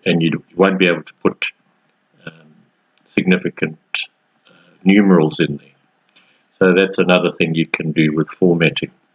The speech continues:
So that's the basics, and I mean, that would get you going on most things up and running in no time at all. And if you hit any problems, there's plenty of, of very good, uh,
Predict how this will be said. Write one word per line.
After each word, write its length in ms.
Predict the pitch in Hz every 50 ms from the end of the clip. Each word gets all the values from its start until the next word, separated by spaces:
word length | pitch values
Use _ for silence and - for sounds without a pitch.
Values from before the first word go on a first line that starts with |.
| _ _ _ _ _ _ _ -
So 100 | 160 156
that's 240 | 196 214 214 214
the 100 | - -
basics, 560 | - - 120 131 143 139 - 117 98 - - -
and 140 | 110 107
I 20 | 107
mean, 200 | 110 120 120 120
that 200 | 123 131 131 -
would 180 | 135 - -
get 300 | - 110 107 110 - -
you 200 | 113 104 101 95 95
going 640 | - 107 104 107 104 104 104 101 101 98 98 95 -
on 260 | 92 92 87 90 92
most 380 | 95 98 101 107 104 - -
things 460 | _ - 110 98 98 98 98 190 190 - -
up 200 | 113 - - -
and 140 | 208 196 196
running 480 | 196 202 196 98 98 196 139 95 95
in 140 | 92 90 92
no 200 | 95 98 98 98
time 320 | 95 - 101 95 92 90
at 80 | 92 90
all. 260 | 98 101 113 120 127
And 100 | 143 160
if 140 | 196 190 190
you 80 | 180 143
hit 180 | 131 - -
any 220 | 135 127 113 104 95
problems, 440 | - - 113 110 117 120 113 104
there's 140 | 104 95 92
plenty 340 | - _ - 147 151 151 135
of, 200 | 113 104 - - _ _ _ _ _ _ _ _ _ _ _ _ -
of 200 | 92 90 87 87 _ _
very 220 | - 101 107 110 104
good, 320 | - - 101 101 95 - - - - _ _ _ _ _ _ _ _ _ _ _ -
uh, 220 | 90 90 85 85